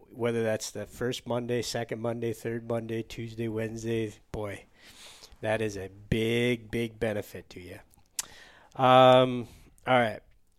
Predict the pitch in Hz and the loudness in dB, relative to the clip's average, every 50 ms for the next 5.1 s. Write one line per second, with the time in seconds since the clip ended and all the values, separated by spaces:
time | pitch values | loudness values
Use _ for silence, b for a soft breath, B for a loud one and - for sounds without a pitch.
0 | _ _ _ _ - - - 147 131 - - - 131 113 101 101 104 107 104 110 | _ _ _ _ -10 -6 -6 -6 -4 -4 -6 -6 -4 -6 -8 -8 -10 -10 -10 -4
1 | 120 135 143 160 170 - - 190 175 170 170 180 - 135 131 131 131 123 120 110 | 0 2 2 2 2 0 -2 0 2 2 2 2 0 -4 -4 -4 -2 -2 -2 -2
2 | - - - - - - 131 120 123 127 107 - - - 98 92 95 107 117 - | -4 -8 -8 -10 -6 -4 -2 -2 -2 -4 -6 -8 -8 -8 -10 -12 -12 -14 -16 -16
3 | - - - - _ _ - - - - _ _ - _ - - 139 135 120 120 | -16 -18 -18 -20 _ _ -20 -20 -20 -20 _ _ -20 _ -18 -12 -6 -4 -2 -2
4 | 113 113 113 107 - 113 117 127 127 123 110 - - - 117 - - 113 101 92 | 0 -2 -4 -4 -6 -2 0 0 2 2 0 -2 -4 -6 -6 -6 -6 -8 -8 -8
5 | 90 92 | -10 -14